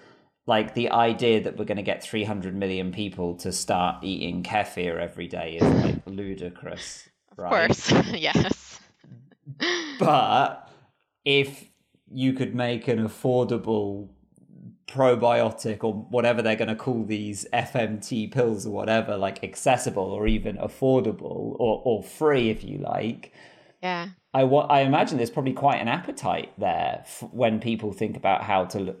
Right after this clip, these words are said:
Speaker 1: look after, like, healthcare costs and things like that. That's why a lot of funding
Speaker 2: Right.
Speaker 1: is going into these trials.
Speaker 2: Yeah, I think, I think that could have a lot of potential. I think the issue is kind of, um,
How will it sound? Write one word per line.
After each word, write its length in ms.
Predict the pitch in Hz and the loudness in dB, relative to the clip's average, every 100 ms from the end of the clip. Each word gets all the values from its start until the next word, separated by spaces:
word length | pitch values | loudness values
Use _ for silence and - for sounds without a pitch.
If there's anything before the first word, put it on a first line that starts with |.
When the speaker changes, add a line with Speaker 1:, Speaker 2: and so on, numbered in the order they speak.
| - | -6
Speaker 1:
look 220 | 113 110 | -4 0
after, 320 | 98 95 - 95 - | 2 2 -2 -12 -4
like, 180 | 104 101 | 0 0
healthcare 600 | - 120 113 - 101 92 | 2 2 2 0 0 0
costs 480 | - 95 - - - | 0 -2 -2 -10 -10
and 160 | 95 | -8
things 260 | 95 92 90 | -6 -8 -6
like 160 | 90 - | -6 -4
that. 180 | - - | -4 0
That's 180 | 127 | 0
why 260 | 120 135 135 | 2 2 4
a 100 | 127 | 4
lot 140 | 120 | 2
of 100 | 113 | 2
funding 240 | - 117 175 | 0 0 2
Speaker 2:
Right. 120 | 170 | 0
Speaker 1:
is 80 | - | -2
going 240 | 104 101 | -4 -4
into 200 | 95 95 | -6 -8
these 200 | 95 98 | -10 -10
trials. 680 | - 127 92 - - - - _ _ - - - | -2 0 0 -4 -12 -20 -20 _ _ -20 -16 -4
Speaker 2:
Yeah, 320 | 226 196 170 | 0 0 0
I 100 | 196 | 0
think, 180 | 247 392 _ _ - | -2 -4 _ _ -6
I 120 | 208 | -4
think 160 | 262 370 | -2 -2
that 140 | 262 | -2
could 120 | - 226 | -2 -2
have 160 | 190 | 0
a 80 | 180 | 2
lot 160 | 175 170 | 2 0
of 120 | 170 | -4
potential. 440 | 185 180 175 165 | -8 -6 -2 0
I 140 | 151 175 | 0 0
think 220 | 208 208 | -2 0
the 140 | 175 | 0
issue 300 | 202 - 233 | 2 2 4
is 220 | 185 165 | 4 0
kind 240 | - 180 160 | -2 -2 0
of, 220 | 156 165 _ - - - - _ | -2 -6 _ -20 -20 -20 -20 _
um, 600 | - 165 156 147 147 - | -2 0 0 -2 -6 -20